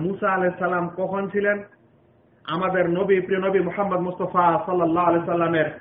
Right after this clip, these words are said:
মৃত্যুর পর গত হয়ে গেছে চোদ্দশো, প্রায় সব-, সোয়া চোদ্দশো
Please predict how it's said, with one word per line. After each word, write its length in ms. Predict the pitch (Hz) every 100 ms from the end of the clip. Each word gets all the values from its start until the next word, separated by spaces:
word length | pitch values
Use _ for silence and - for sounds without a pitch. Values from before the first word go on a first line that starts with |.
| - _ _
মৃত্যুর 500 | 139 190 226 - 214 -
পর 220 | 190 190 170 170 135 156
গত 180 | 185 208 185
হয়ে 180 | 180 175
গেছে 300 | 175 175 170 165 165
চোদ্দশো, 640 | 180 180 156 185 185 180 180 180 175 -
প্রায় 240 | 165 165 165
সব-, 260 | - 170 147 - _ -
সোয়া 200 | 190 180 175
চোদ্দশো 420 | 170 147 156